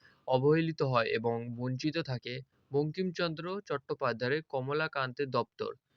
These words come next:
এ রচনা বিড়াল প্রবন্ধে এই লেখাটি রয়েছে। সম্প্রসারিত ভাব।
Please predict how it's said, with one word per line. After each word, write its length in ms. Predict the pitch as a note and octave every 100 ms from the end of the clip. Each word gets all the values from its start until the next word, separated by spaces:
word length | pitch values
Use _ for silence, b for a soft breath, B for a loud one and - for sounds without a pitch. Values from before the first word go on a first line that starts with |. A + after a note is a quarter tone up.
| _ C3+
এ 80 | B2+
রচনা 420 | B2+ C3 C3+ A2+
বিড়াল 360 | A2 B2+ C3+ E3+
প্রবন্ধে 520 | E3+ D3+ C#3 C3+ A#2
এই 200 | - B2+
লেখাটি 400 | C3+ A#2+ C3+ C3+ C3
রয়েছে। 340 | A2 G#2+ - _ _ _ _ _ _ _ _ _
সম্প্রসারিত 840 | - D3+ C#3 C3+ E3 E3+ D3+ C#3 C#3
ভাব। 260 | D3+ A#2+